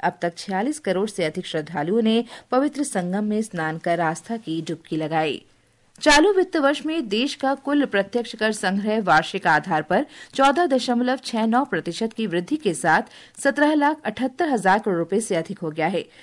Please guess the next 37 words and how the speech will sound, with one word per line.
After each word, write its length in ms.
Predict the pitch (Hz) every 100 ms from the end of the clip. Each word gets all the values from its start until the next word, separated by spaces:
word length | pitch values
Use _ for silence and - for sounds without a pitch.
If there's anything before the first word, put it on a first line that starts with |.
| -
केंद्रीय 320 | - 294 285 349
प्रत्यक्ष 460 | - 233 262 269
कर 180 | - 214
बोर्ड 240 | 175 202
के 120 | 202 185
आंकड़ों 320 | 160 185 180
के 120 | 175
अनुसार 480 | 165 170 202 196 285
वित्त 220 | 208 202
वर्ष 300 | 180 175 196
दो 160 | 208 175
हजार 300 | 175 180 180 190
तेईस 280 | 208 269
चौबीस 360 | - 190 175 185
की 140 | -
तुलना 360 | 170 170 160 165
में 200 | 175 247 - - -
कुल 160 | - 311
प्रत्यक्ष 520 | 311 269 262 294 -
कर 160 | - 240
संग्रह 400 | 233 196 208 220
में 200 | 226 240 -
उन्नीस 340 | 233 254 311
प्रतिशत 560 | - 170 185 185 208 214 -
अधिक 360 | 214 208 220 -
वृद्धि 380 | 175 190 - 156
हुई 200 | 165 180
है। 380 | 165 131 - - - _ _ _ _ _ _ -
इजराइल 400 | 269 285 302 381
के 140 | 403
प्रधानमंत्री 720 | 403 247 247 233 247 269 320
बेंयामिन 580 | 240 202 208 214 240 277
नेतन्याहू 640 | 240 220 185 170 170 208
ने 180 | 240 247
चेतावनी 580 | 247 185 165 165 196 285
दी 160 | 262
है 160 | 254 302